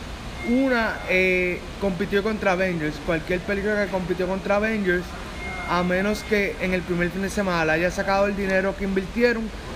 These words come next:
se le hizo bastante difícil estar en cartelera. Eh, ¿qué más? Eh, Child's Play, por lo que he visto en entrevistas que ha hecho Aubrey Plaza, que ya es una de las protagonistas de, de la película,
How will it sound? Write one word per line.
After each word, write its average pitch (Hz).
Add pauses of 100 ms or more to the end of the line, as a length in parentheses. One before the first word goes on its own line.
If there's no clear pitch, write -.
(280)
se 190
le 190
hizo 202
bastante 185
difícil 202
estar 175
en 180
cartelera. 156 (680)
Eh, 147 (220)
¿qué 185
más? 151 (220)
Eh, 160 (240)
Child's 220
Play, 170 (680)
por 180
lo 180
que 175
he 185
visto 208
en 185
entrevistas 185 (100)
que 190
ha 165
hecho 180 (560)
Aubrey 180
Plaza, 190
que 165
ya 165
es 180
una 170
de 170
las 170
protagonistas 180
de, 175
de 175
la 175
película, 175